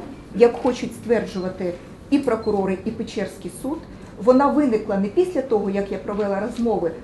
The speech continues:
з прем'єр-міністром Росії. Це неправда. Вони хочуть таким чином показати, що на мене тиснули, і я під якимось там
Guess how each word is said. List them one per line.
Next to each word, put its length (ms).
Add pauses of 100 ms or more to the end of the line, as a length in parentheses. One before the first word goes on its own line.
(140)
з 40
прем'єр-міністром 840
Росії. 440 (360)
Це 80
неправда. 560 (340)
Вони 180
хочуть 360
таким 280
чином 400
показати, 520
що 320 (160)
на 140
мене 280
тиснули, 500
і 40
я 100
під 240
якимось 400
там 200